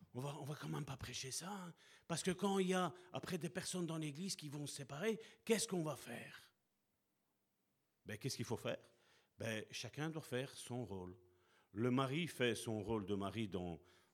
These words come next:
dans, dans le mariage, la femme fait son rôle d'épouse dans le mariage, et l'église fait son rôle,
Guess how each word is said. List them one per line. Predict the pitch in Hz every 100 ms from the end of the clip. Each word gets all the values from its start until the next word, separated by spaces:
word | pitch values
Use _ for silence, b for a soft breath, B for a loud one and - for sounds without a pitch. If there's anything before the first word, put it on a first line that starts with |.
| -
dans, | 80 90 87 85 -
dans | 101 98
le | 98
mariage, | 92 110 147 202 - B B -
la | 104 131
femme | - 151 147
fait | - 131
son | - 120 107
rôle | 117 113 101 B B
d'épouse | 92 123 120 127 135 113 - b b
dans | 92 135 131
le | 120
mariage, | 110 101 117 170 202 - b b b
et | 120 131 123
l'église | 127 127 123 135 208 -
fait | 127 120
son | - 120 117
rôle, | 139 180 214